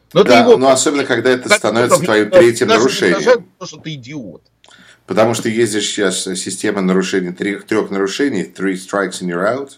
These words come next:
Speaker 1: Э, да.
Speaker 2: И к-, вот это третье нарушение, когда т-, после этого обязательное суровое наказание, это, э, отмени-, э, как-то что-то
Speaker 1: И
Speaker 2: с этим надо срочно делать, это я согласен.
Speaker 1: Ну, э, в
Speaker 2: Потому
Speaker 1: чем-то,
Speaker 2: что эти, это
Speaker 1: в чем-то
Speaker 2: как бы,
Speaker 1: это
Speaker 2: во-первых,
Speaker 1: правильно.
Speaker 2: это за-,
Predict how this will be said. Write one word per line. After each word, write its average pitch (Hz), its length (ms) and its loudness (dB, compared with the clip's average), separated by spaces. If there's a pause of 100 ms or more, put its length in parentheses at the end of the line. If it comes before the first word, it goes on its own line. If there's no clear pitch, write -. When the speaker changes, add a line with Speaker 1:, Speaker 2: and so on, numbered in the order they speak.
(320)
Speaker 1:
Э, - 120 -16 (120)
да. - 140 -14 (220)
Speaker 2:
И 95 400 -2
к-, 95 200 -6
вот 92 160 -4
это 95 160 -4
третье 104 440 -4
нарушение, 98 840 -4
когда 85 720 -4
т-, - 260 -20
после 98 280 -6
этого 92 240 -4
обязательное 85 1120 -6
суровое 90 500 -2
наказание, 90 760 -6 (720)
это, 95 280 -2
э, 113 680 -4
отмени-, 101 360 -6
э, 92 340 -4
как-то 95 260 -8
что-то 101 220 -8
Speaker 1:
И - 40 -6
Speaker 2:
с - 80 -4
этим 98 180 -4
надо 95 200 -2
срочно 92 380 -6
делать, 85 340 -8
это 87 120 -12
я 85 140 -6
согласен. 85 520 -8 (480)
Speaker 1:
Ну, 156 680 -8
э, 123 40 -10 (120)
в 127 100 -12
Speaker 2:
Потому 107 340 2
Speaker 1:
чем-то, - 20 -6
Speaker 2:
что - 160 0
эти, 110 220 -4
это 95 220 -10
Speaker 1:
в - 40 -6
чем-то 180 100 2
Speaker 2:
как 208 120 -2
бы, 180 60 6
Speaker 1:
это 156 100 4
Speaker 2:
во-первых, 110 160 0
Speaker 1:
правильно. 135 300 2
Speaker 2:
это - 100 -4
за-, 98 40 0